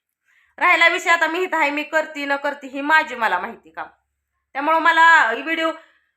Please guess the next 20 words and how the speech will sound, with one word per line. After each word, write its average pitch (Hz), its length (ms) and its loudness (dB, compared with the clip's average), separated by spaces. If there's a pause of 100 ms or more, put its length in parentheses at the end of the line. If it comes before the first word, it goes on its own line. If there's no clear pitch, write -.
(220)
अ, 240 200 -2
प्रत्येकच, 359 760 0
अ, 339 440 4
पॉइंट 330 420 2
पॉइंटवर 320 380 2
व्हिडिओ 311 300 -4
काढून 302 340 0
दाखवणं 269 720 2 (160)
ही 285 240 -8
मी 285 160 -4
गरजेचं 269 400 -4
समजत 247 400 -4
नाही, 247 120 -2
किंवा 339 200 2
मी 359 100 -2
करू 381 340 2
किंवा 370 280 2
न 359 140 4
करू 262 300 -2
काम. 175 200 -6